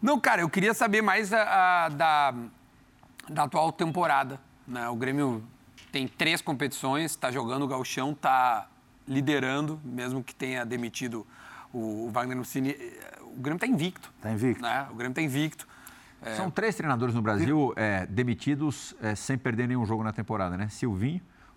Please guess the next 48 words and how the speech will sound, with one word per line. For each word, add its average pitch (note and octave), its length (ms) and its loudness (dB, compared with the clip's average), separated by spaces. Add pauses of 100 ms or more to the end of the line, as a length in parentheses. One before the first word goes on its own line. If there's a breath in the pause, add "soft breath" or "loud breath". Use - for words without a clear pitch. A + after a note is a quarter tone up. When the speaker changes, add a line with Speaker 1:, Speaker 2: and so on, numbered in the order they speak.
(120)
Speaker 3:
Mancini G2+ 480 0
agora A#2 420 0
e D#3 80 2
o C#3 120 2
Anderson B2+ 720 -2
no A#2 200 -2
Botafogo. G#2+ 280 0
Speaker 2:
E - 20 2
Anderson D#3 360 0
Moreira, C3+ 500 2
né? A#2 340 0
Speaker 3:
É. - 20 -4
Speaker 2:
Lá A2 120 0
no A2 80 -2
Botafogo, F#2+ 560 -4
é. F2 140 -10
Speaker 1:
Não, G3+ 220 0
eu, E3+ 200 2
eu, F3+ 160 4
eu F3 80 2
queria G3+ 200 0
entender G3 260 2
assim, E3+ 260 0
é, C3 420 2 (160)
eu, A#2+ 180 -4 (520)
na C#3 160 0
saída D#3 240 0
do C#3+ 100 2
bloco C3+ 400 0
eu B2+ 40 -4
te - 60 -10
perguntei C3 300 -2
sobre B2 160 -8
contratações, C#3 840 -2
acho B2 140 -4
que - 80 -6
o, C3+ 40 2
o, A#2+ 220 -2 (580)
o, A2+ 40 -10
o A2 40 -10
time B2+ 200 -2
do B2 80 -2
Grêmio C3 260 -2
precisa, C3+ 640 -2 (260 loud breath)
ainda B2+ 340 0
tem C#3+ 100 -4
algumas B2+ 380 -2
peças, C#3 560 -2